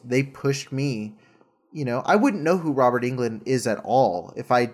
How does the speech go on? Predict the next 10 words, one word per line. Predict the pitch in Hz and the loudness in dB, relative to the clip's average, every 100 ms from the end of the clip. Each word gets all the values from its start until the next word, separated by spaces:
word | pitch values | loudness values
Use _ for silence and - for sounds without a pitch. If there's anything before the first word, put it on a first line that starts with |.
| - | -6
hadn't | 117 123 | -4 -4
<laughs> | |
seen | 120 - 147 | -4 -2 -2
Jackie | 139 135 135 120 | 0 -2 -2 -4
Earle | 110 | -4
Haley | 113 127 123 | -2 -4 -4
play | 107 110 | -6 -6
this | 104 101 | -6 -8
creepy | - 123 107 110 | -8 -8 -6 -6
character. | 117 117 101 - - | -4 -4 -4 -10 -20